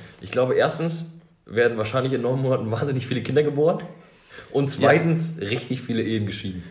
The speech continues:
Speaker 2: Aber weißt du warum? Weil in Frankreich kaufen, ist, sind Kondome ausverkauft und in Deutschland Klopapier. Also ganz ehrlich, das zeigt doch auch schon mal, worauf der Deutsche hinaus ist. Es
Speaker 1: Was?
Speaker 2: werden so viele Kinder geboren.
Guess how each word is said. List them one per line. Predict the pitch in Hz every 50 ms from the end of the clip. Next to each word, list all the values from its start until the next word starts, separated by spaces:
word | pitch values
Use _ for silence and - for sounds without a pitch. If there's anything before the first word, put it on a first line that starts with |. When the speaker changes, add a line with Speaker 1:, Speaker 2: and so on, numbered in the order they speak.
| - -
Speaker 2:
Aber | - 147 160 156
weißt | 175 190 180 160
du | 160
warum? | 151 151 180 196 226 240 247 -
Weil | 135 147 147
in | 143 139 131
Frankreich | 127 - 170 180 196 175 160 156 170 160
kaufen, | - - 156 147 151 - 160 147 -
ist, | - 80 - - - - -
sind | - 110 117 131 135
Kondome | 135 131 123 139 165 170 170
ausverkauft | - 175 - - - 123 - 120 131 147 - -
und | - 123
in | 123 120
Deutschland | 147 143 147 151 156 151 -
Klopapier. | - 156 131 - 110 104 - - - - - - - - - - -
Also | - - 139 156
ganz | 143 175 180 175 -
ehrlich, | - 196 165 - -
das | 165 170 - - - -
zeigt | - 196 - - -
doch | 180 156
auch | 160 165 156
schon | - 180 165 156
mal, | 156 156 147
worauf | 147 143 165 165 - -
der | 185 175
Deutsche | 165 170 165 160
hinaus | 156 147 156 170 156
ist. | 160 151 147
Es | 139
Speaker 1:
Was? | 139
Speaker 2:
werden | 160 151 147 139
so | - 180 202 196
viele | - 175 156 151
Kinder | - - 175 147 131
geboren. | 123 117 - 127 123 123 139